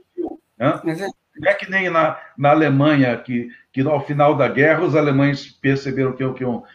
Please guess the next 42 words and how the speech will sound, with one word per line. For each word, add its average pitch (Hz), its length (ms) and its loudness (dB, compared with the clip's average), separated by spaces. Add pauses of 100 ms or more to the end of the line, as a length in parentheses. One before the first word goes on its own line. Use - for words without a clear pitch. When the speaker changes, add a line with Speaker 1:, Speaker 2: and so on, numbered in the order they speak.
(140)
Speaker 1:
que 131 100 0
iam 135 100 4
perder, 139 320 2
tentaram 180 460 4
destruir 180 560 2
os 143 140 -2
campos 147 360 -2
de - 60 -10
concentração 139 680 -2
pra 170 120 -4
tentar 160 260 -2
Speaker 2:
Uhum. 151 60 -2
Speaker 1:
destruir 156 300 -4
a 175 60 0
prova. 147 440 2 (160)
Aqui - 200 0
não 202 140 4
tem 214 140 0
mais 208 160 0
prova 196 240 2
a 180 40 -4
ser 196 140 -6
destruída. 185 580 -4 (320)
Tá 160 140 2
tudo 233 300 0
registrado, 196 640 4
Speaker 2:
É. - 100 -4
Speaker 1:
tá - 0 -
tudo - 240 -12
filmado, 180 420 0
tá - 80 -8
tudo, - 340 -12 (220)
tá 165 100 2
tudo 160 220 -6
gravado. 151 640 2 (460)
Então, 185 500 2 (340)
é, 143 680 2
eu 151 160 0
considero 180 540 0
essa 156 180 -4
C 156 200 -6
P 147 120 -4